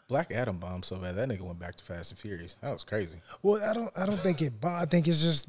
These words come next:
Speaker 2: you put out the movie, you put all this promotion behind it. He's supposed to help create this new lineage of D C and usher in these new characters and take over.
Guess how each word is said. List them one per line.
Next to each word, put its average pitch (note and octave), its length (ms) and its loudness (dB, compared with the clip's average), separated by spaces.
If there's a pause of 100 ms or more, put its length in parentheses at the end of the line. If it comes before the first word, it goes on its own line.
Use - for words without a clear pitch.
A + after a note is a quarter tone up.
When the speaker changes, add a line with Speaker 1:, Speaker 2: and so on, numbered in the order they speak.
Speaker 2:
you D3+ 160 4
put F3 200 8
out E3+ 200 4
the D#3+ 80 6
movie, D3 260 6
you C3 100 4
put D3+ 180 -2
all C#3 140 6
this C#3 120 0
promotion B2 520 -4
behind A#2 440 -4
it. A#2+ 120 -8 (340)
He's D3+ 260 -12
supposed C#3 440 -4
to F#2+ 60 -2
help B2 300 0
create B2 400 -4
this A#2+ 240 -4
new C3 220 0
lineage B2 560 -2
of G#2+ 240 -6 (500)
D C3 200 -4
C C3 340 -4
and A#2+ 160 -8
usher C3 300 -6
in A#2+ 60 -6
these A#2+ 180 -8
new B2 100 -4
characters B2+ 500 -8
and A#2 100 -8
take B2 240 -4
over. B2+ 280 2